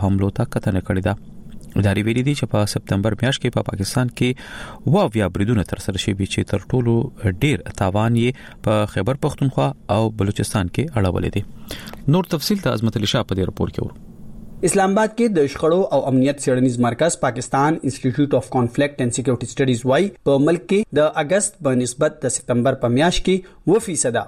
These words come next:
Speaker 2: وسلوال بریدونه کم شوي دي. یاد ادارې د اکتوبر په لومړۍ اونۍ کې جاري کړي خپل راپور کې وایي چې د سپتمبر په میاشت کې د وسلوالو په بریدونو کې د مرګونو شمیره هم شپږ پنځوس فیصده ټیټه شوې ده،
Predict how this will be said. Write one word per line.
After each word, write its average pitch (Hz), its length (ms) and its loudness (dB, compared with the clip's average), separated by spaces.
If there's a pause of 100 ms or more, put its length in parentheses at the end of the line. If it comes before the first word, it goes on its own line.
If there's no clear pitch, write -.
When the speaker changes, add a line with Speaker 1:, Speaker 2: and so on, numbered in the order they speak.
(140)
Speaker 2:
وسلوال 143 580 2 (140)
بریدونه 131 420 2 (220)
کم 120 220 -4
شوي 104 240 -4
دي. 107 100 -4 (320)
یاد 131 180 2
ادارې 131 640 2
د 156 160 2
اکتوبر 139 340 0 (120)
په 139 120 2
لومړۍ 131 380 4
اونۍ 156 260 2
کې 208 380 -2
جاري 156 260 4
کړي 202 240 2
خپل 135 240 0
راپور 127 320 2
کې 123 220 -2
وایي 185 180 2
چې - 300 -6
د 147 100 2
سپتمبر 160 580 0
په 135 160 2
میاشت 151 300 0
کې 160 180 2
د 123 100 4
وسلوالو 131 540 2
په 117 140 -2
بریدونو 151 400 2
کې 202 320 0
د 143 160 4
مرګونو 143 420 2
شمیره 135 380 4 (100)
هم 151 140 2 (160)
شپږ - 400 -4
پنځوس 123 400 0
فیصده 151 360 2 (300)
ټیټه 131 300 2
شوې 117 260 2
ده، 110 60 2